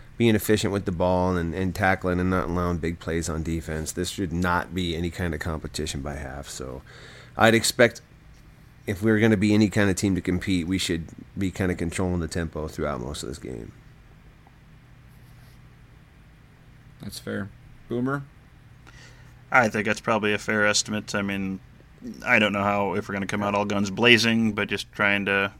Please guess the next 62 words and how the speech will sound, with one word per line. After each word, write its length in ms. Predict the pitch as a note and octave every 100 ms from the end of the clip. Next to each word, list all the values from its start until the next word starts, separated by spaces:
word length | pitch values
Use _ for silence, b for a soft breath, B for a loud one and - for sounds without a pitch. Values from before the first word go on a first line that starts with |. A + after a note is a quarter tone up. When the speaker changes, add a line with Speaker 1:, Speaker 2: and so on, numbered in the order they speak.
| -
Speaker 3:
run 220 | A2 A2+ A2
some 140 | A2
plays, 400 | G#2+ G#2+ G#2+ G#2
establish 520 | G2+ - G#2 G#2 G2+
a 60 | G2+
few 180 | G#2 G2+
things. 720 | G#2 G#2 G2+ G2+ G2+ - - - - - - G#3 G#3+ G#3
You 140 | F3
know, 100 | B2+
might 140 | A#2
not 120 | A#2 G#2+
be 80 |
as 80 | G#2
flashy 460 | - A2+ G#2 - G#2+
as 120 | G2+
fans 340 | - G#2+ G2+
would 80 | G#2+
hope, 280 | G#2 G#2+ G#2
you 120 | G#2+
know, 80 | F#2
coming 200 | F#2 F#2+
right 200 | F#2+ G#2
out 120 | F#2+ F#2
of 60 |
the 80 | F2+
gate, 280 | F#2 F#2+ G2 -
but 240 | F#2 - B B B B B B B - -
yeah, 460 | - - E3 A2+
if 80 | G#2+
we're 80 | D#3
not 140 | C#3
up 140 | B2 A#2+
a 60 |
couple 240 | A2+ A2+ G#2+
scores 460 | - A2 G#2+ G#2 G#2
easily 260 | G#2 G#2 G2+
by 180 | G2+
halftime, 640 | G2+ G2+ - G2+ G2 G2+ G#2+
then 200 | A#2+ A2+
maybe 220 | A2 G2+
there's 120 | G2+
cause 260 | - G2+ G2
for 100 | G#2
a 40 |
little 140 | G2+ G2
concern, 600 | G2 - F#2+ F#2+ F#2+ F2
but 600 | F2+ - - - - -
yeah, 180 | G#2 G2
in 140 | A#2
the 60 | A#2+
long 200 | A2 G#2
run, 180 | G2+ G2
I 80 | G2
don't 140 | G2
see 160 | - F#2+
this 180 | F#2+ -
being 300 | F#2+ F#2 F#2+
a 60 |
super 320 | - G#2+ F#2+
competitive 420 | F#2+ F#2 G2 F#2+ F#2+
ball 180 | G2
game. 240 | G2 G2